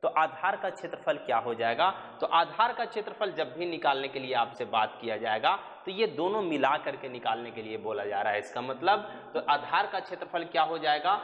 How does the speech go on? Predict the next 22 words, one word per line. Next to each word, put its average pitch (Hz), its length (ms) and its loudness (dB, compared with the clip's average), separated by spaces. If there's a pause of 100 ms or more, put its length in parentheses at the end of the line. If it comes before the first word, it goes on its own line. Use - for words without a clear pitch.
(240)
तो 170 60 -2
यहाँ 156 320 2
पे - 200 -2
टू 190 540 -2 (540)
पाई 151 420 2 (360)
आर 139 340 6
स्क्वायर 156 420 2
होगा, 185 340 -2
जहाँ 135 280 -4
पे 123 200 -4
दो 147 460 0
गुना 131 680 -2 (140)
पाई 131 180 4
का 180 160 -2
वैल्यू 151 340 0
सात 123 400 0
होता 180 280 2
है, 175 200 0
बाईस 139 300 2
बटे 170 200 -4
सात, - 400 2 (180)
और 143 100 6